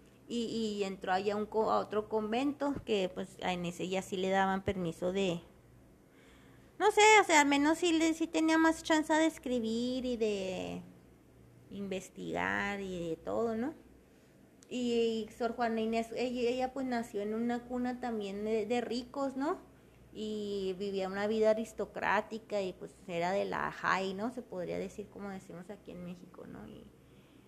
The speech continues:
y tuvo una amistad con los virreyes, en especial con la virreina que se llamaba Leonor Carreto.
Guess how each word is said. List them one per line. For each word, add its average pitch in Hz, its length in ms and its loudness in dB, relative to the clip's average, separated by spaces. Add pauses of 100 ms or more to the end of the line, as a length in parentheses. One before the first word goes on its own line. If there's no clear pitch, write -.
(440)
y 202 720 -2
tuvo 214 240 -2
una 233 160 2
amistad 240 420 -2
con 220 180 0
los 240 180 4
virreyes, 240 600 2
en 247 140 0
especial 208 500 -6
con 214 200 -2
la 233 100 4
virreina 240 580 2
que 277 120 -4
se 240 140 -4
llamaba 190 420 0
Leonor 202 500 -2
Carreto. 226 600 -2